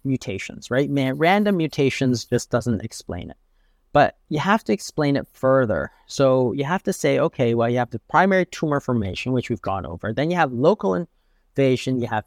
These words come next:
intravasation, which is getting into the blood vessels, metastasis." How does this happen? So metastasis is very interesting because how do you mutate a cell? Think about a breast cell or a lung cell.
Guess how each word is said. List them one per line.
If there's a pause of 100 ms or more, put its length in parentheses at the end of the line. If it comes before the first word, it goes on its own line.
intravasation,
which
is
getting
into
the
blood
vessels,
metastasis." (240)
How
does
this
happen?
So
metastasis
is
very
interesting (480)
because (120)
how
do
you
mutate
a
cell?
Think
about
a
breast
cell
or
a
lung
cell.